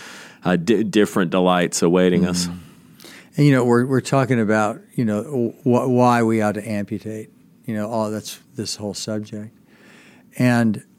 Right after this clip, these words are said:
Speaker 2: um, you know, you have this, this graphic imagery, you know, Jason, you brought out the hand, the eye, the, or the eye, the hand, and the foot, and matters of the body.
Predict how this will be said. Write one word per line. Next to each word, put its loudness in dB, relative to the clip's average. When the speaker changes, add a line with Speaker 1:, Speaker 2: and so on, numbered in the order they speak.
Speaker 2:
um, -4
you 0
know, 2
you 4
have 0
this, -2
this -6
graphic -2
imagery, 0
you -2
know, -2
Jason, -4
you -4
brought -4
out -4
the -10
hand, -4
the -10
eye, -4
the, -12
or -6
the -4
eye, -2
the -6
hand, -6
and -6
the -8
foot, -10
and -2
matters 0
of 0
the -2
body. 0